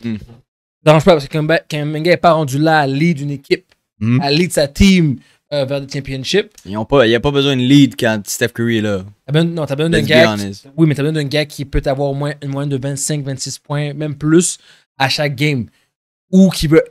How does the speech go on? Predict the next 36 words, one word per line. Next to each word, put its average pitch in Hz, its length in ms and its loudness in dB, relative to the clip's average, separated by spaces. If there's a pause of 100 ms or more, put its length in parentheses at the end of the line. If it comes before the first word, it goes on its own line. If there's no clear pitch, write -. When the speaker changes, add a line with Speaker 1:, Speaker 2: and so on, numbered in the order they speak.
Speaker 1:
qui - 80 -16
peut - 200 0
amener 165 260 4
un 170 80 4
peu 175 180 8
de 156 100 4
défensive 165 840 -2 (100)
vers 139 320 0
lui, 165 220 2
qui - 120 -16
va 139 80 2
laisser 156 580 4
Steph - 520 2
pouvoir 147 240 -2
faire 151 140 -6
son 131 320 -6 (280)
wraparound, 143 640 2
ses 143 120 -8
stratégies 131 560 -8
qu'il - 200 -20
faisait. 127 320 0 (360)
La 156 180 4
clé 170 420 6
était 139 280 -2
off, 170 240 2
vous - 60 -20
pouvez 151 180 2
le 156 80 0
laisser 151 160 -2
au 160 40 -2
trois 156 360 -2
sans 156 160 -8
avoir 139 240 -4
peur. 170 420 0 (320)
Speaker 2:
Ouais. 143 180 2
Speaker 1:
Kuminga, 156 460 2